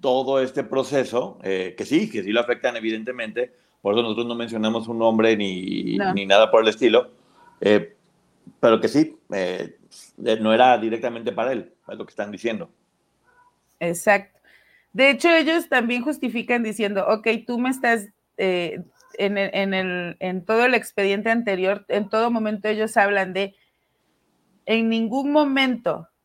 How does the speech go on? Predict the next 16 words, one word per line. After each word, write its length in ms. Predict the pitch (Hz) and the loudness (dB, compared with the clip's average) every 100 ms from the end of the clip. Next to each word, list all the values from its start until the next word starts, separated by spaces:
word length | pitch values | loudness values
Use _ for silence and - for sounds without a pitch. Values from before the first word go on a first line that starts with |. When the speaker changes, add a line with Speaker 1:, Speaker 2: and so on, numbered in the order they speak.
| _ _ _ _ _ 185 - _ | _ _ _ _ _ -20 -20 _
Speaker 2:
es 260 | 214 233 247 | 4 4 6
afectado, 800 | 269 254 233 - 220 214 208 - | 2 2 -2 4 6 6 4 0
eh, 280 | 190 190 190 | 0 0 0
este 280 | 202 - 240 | -2 -2 0
joven 540 | 262 247 208 196 262 - _ _ _ _ _ | 2 2 2 -2 -8 -12 _ _ _ _ _
porque 380 | 208 208 240 233 | -4 -2 0 2
él 180 | 247 | 2
no 220 | 254 254 262 | 0 -2 -2
tuvo 600 | 285 285 226 214 240 - _ - | 0 0 0 -2 -2 -10 _ -6
ninguna 500 | 220 220 214 247 294 | -4 -2 -4 -2 -2
injerencia 920 | 302 302 226 202 220 247 254 247 240 | -2 -2 -2 0 0 -2 -2 0 0
en 180 | 208 202 | 0 -6
su 200 | 196 180 | -6 -6
propia 380 | 214 214 214 208 | -2 -2 -2 -2
concepción. 720 | 196 190 202 - 277 254 214 _ _ _ _ | -4 -6 -6 -4 -2 -2 -8 _ _ _ _
Speaker 1:
Ujú. 500 | 214 180 101 104 139 | -18 -12 -8 -8 -10